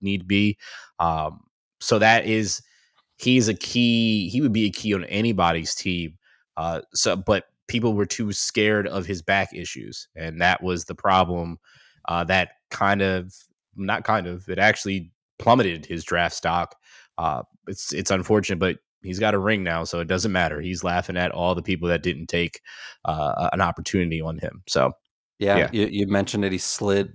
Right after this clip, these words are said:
Speaker 2: Uh, he was the last pick in the lottery, uh, fourteenth overall. He had that back issue. There were some other, you know, uh, other things when he was coming out of Missouri. But I rem-, remember how good he was. It was his freshman year, just
Speaker 1: Yep,
Speaker 2: shooting
Speaker 1: playing for his
Speaker 2: lights out.
Speaker 1: father. Yep.
Speaker 2: Yeah,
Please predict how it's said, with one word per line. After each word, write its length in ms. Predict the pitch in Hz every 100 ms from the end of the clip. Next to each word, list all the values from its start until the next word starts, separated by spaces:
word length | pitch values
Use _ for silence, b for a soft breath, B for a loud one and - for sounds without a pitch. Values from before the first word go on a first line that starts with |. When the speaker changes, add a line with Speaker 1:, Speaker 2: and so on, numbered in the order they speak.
| _
Speaker 2:
Uh, 220 | 92 90
he 100 | 85
was 180 | 101 - - _ _ -
the 140 | 95
last 300 | 95 95 -
pick 180 | 110 -
in 60 |
the 80 | 98
lottery, 480 | 92 92 104 90 82 _ -
uh, 200 | 92 87
fourteenth 500 | - - 95 107 92
overall. 300 | 95 92 92
He 100 | 85
had 220 | 87 104
that 260 | 101 82 - b b b -
back 300 | 92 92 -
issue. 320 | 90 - 92
There 160 | 90 90
were 80 |
some 240 | 90 95 90
other, 400 | 90 90 87 85 _ _ _ _ _ _ _ -
you 140 | -
know, 300 | 87 78 82 -
uh, 180 | 92 - -
other 200 | 92 95
things 360 | - 90 87
when 100 | 90
he 40 | 85
was 120 | 85
coming 240 | - 90
out 140 | 85 85
of 80 | 82
Missouri. 520 | 82 85 90 87 82
But 220 | 85 82
I 80 | 90
rem-, 160 | 101 95
remember 280 | 104 127 170
how 120 | 143
good 240 | 98 92 101
he 60 |
was. 340 | 113 120 113 -
It 80 |
was 160 | 87 95
his 220 | 107 82
freshman 520 | - - 87 - 120
year, 280 | 127 131 135 _ _ _ -
just 140 | 87
Speaker 1:
Yep, 100 | 101
Speaker 2:
shooting 240 | 110 101
Speaker 1:
playing 220 | 107 101 101
for 60 |
his 80 | 110
Speaker 2:
lights 160 | 113 123
out. 120 | 139
Speaker 1:
father. 280 | 107 98 - _
Yep. 160 | 95 127
Speaker 2:
Yeah, 260 | - 107